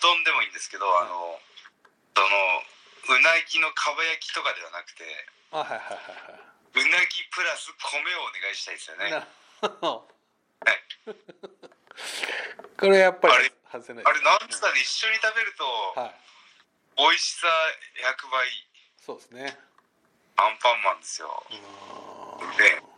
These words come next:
Speaker 1: 元気百倍になりますから。
Speaker 2: うんうんうん。
Speaker 1: ねえ。やっぱあの、なんだったら、あの、タレがかかってるご飯の部分が最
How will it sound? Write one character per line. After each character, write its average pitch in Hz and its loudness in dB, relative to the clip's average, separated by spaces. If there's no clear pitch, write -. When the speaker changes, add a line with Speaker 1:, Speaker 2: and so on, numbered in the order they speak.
Speaker 1:
元 117 8
気 - 4
百 101 2
倍 110 10
に 107 0
な 107 6
り 107 2
ま 104 4
す - -8
か 80 -2
ら。 - 4
Speaker 2:
う 110 -18
ん - -16
う - -14
ん 101 -16
う - -18
ん。 - -18
Speaker 1:
ね - 8
え。 - -
や - 8
っ - 2
ぱ 156 8
あ 143 4
の、 139 2
な - -2
ん 190 0
だ 208 2
っ 208 -6
た 135 0
ら、 101 2
あ 98 -4
の、 104 -10
タ 151 -4
レ 196 2
が 196 2
か - -16
か 127 -6
っ 127 -14
て 117 -6
る 101 -14
ご 143 -12
飯 160 -4
の 127 -2
部 113 -10
分 87 -16
が 90 -4
最 101 -2